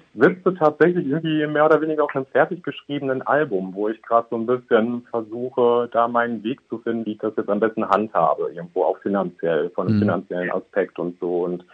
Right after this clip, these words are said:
Speaker 1: was ich weiß, ist, es werden auf jeden Fall noch ein paar Singles kommen dieses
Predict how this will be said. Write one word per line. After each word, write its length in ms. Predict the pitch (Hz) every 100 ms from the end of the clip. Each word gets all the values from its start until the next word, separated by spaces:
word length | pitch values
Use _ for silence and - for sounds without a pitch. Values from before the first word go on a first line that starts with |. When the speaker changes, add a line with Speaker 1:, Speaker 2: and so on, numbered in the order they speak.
| - - - _ _
Speaker 1:
was 220 | - 107 139
ich 160 | 120
weiß, 260 | 113 120 120
ist, 240 | 104 104
es 160 | 113 -
werden 200 | 113 120
auf 140 | 110
jeden 140 | 110 110
Fall 100 | 110
noch 140 | 107
ein 80 | 107
paar 220 | 107 101 -
Singles 320 | 101 95 -
kommen 320 | - 71 78 82
dieses 220 | 82 78